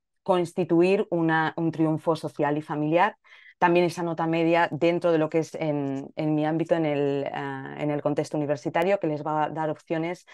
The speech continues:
a conseguir, a conseguir más becas, a conseguir participar en programas realmente interesantes.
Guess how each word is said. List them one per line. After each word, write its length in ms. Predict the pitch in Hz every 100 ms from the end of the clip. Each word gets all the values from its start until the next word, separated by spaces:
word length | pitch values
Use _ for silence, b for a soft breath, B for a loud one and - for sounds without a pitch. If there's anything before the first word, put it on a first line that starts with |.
| B B B -
a 500 | 165 151 147 143 143
conseguir, 540 | 156 139 156 147 147 -
a 100 | 151
conseguir 460 | 156 139 151 151
más 200 | 151 143
becas, 440 | 180 190 185 180 175
a 60 |
conseguir 420 | 151 143 139 143 135
participar 500 | 147 160 - 156 151
en 120 | 143
programas 420 | 143 143 147 143
realmente 380 | 147 135 135 143
interesantes. 720 | 139 127 127 120 117 98